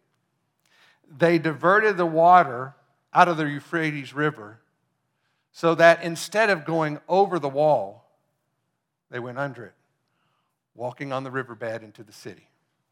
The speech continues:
And nobody knew what was happening because everybody that was important was having a party instead of taking care of their people. Pride always comes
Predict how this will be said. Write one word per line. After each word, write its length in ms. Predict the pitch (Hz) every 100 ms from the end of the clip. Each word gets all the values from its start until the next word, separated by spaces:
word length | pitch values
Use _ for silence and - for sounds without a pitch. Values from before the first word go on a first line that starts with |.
| _ _ _ _ _ _ _ _ _ _ _ 120
And 180 | 104
nobody 400 | 107 131 135 139
knew 420 | 135 131 135 139 139
what 140 | 143 120
was 120 | 135
happening 380 | - - _ _ _ _ _ _ _ _
because 580 | - 117 107 101 98 - _ _ _ _
everybody 440 | 117 127 135 143
that 160 | 147 151
was 140 | 160
important 520 | 165 151 139 123 120 123
was 160 | 117
having 260 | 113 101 110
a 40 |
party 340 | 110 104 _ _ _ _ _ _ _ _ _ _ _ _ _ _ _ _ _
instead 280 | 107 - 113
of 60 | 104
taking 280 | 117 104 104
care 160 | 107
of 100 | 107
their 80 | 107
people. 320 | 107 92 _ _ _ _ _ _ _ _ _ _ _ _ _ _ _ _ _ _ _ _ _ _ _ _ _ _ _
Pride 520 | - 147 143 147 151
always 540 | - 143 147 147 143 143
comes 580 | - 151 143 139 -